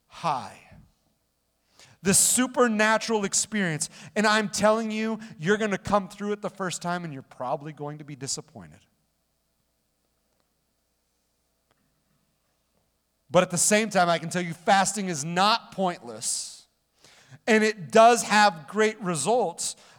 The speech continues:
but our expectation versus reality are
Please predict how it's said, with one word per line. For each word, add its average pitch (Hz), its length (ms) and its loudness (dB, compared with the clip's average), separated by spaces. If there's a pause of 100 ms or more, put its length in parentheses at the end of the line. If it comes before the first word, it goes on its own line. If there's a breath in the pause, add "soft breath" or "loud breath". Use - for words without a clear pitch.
but 196 420 2
our 214 340 4 (120)
expectation 214 1200 -2
versus 180 500 -6
reality 156 640 -2
are 156 140 -8